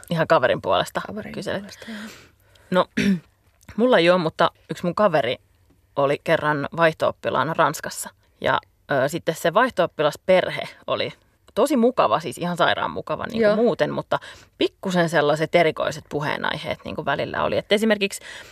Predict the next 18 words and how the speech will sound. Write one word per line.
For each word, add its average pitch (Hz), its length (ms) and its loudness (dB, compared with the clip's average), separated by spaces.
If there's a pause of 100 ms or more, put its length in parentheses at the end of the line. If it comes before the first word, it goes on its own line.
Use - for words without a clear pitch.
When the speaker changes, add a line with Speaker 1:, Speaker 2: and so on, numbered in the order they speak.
(340)
Speaker 1:
yhtenä 247 280 2
päivänä 190 420 2 (400)
illallispöydässä 190 960 2 (520)
perheen 202 380 2
isä, 196 380 -2
jolla 170 260 4
oli 202 140 4
siis - 460 -4 (260)
kaksi - 300 2
lasta, 160 360 -2 (320)
Speaker 2:
Joo. 226 260 0 (140)
Speaker 1:
kaksi 214 200 2
tytärtä, 175 420 -2 (920)
niin 185 140 -4
kysyi 277 220 0
sitten 202 380 0
tältä 180 380 4 (580)
seitsemäntoistavuotiaalta 165 1200 2